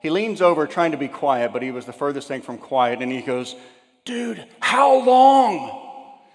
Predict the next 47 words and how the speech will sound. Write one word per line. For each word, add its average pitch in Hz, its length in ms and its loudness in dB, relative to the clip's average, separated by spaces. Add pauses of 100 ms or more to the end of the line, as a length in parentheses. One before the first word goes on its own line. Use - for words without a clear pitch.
(140)
We've 220 160 -2
been 254 100 2
here 247 160 2
for 247 140 0
two - 260 -6
and 247 80 0
a 233 40 0
half 226 220 0
hours, 233 300 2
and 196 80 0
I'm 220 100 4
not 240 220 4
sensing 214 380 -4
any 240 180 0
closure." 202 580 0 (1120)
Right? 156 240 -2 (440)
He 226 100 -2
had 247 140 6
no 247 180 6
idea 240 240 2
it 247 60 0
was 233 100 -6
a 247 60 -8
trilogy. 254 560 -4 (600)
He, 233 160 2
he 240 120 -2
was 240 160 -2
expecting 220 580 0
some 202 260 -4
form 196 280 -2
of 202 100 -8
closure. 226 460 -2
Most 139 260 -6
movies 175 340 -2
get 247 280 -4
there. 139 240 0 (160)
This 123 200 -8
one 165 140 -6
didn't. 214 480 -2 (1200)
And 190 240 -8 (640)
I 190 80 -6
share 247 320 -6
that 156 220 0
to 170 80 -10
make 156 200 -6
the 143 80 -10
point 147 400 -8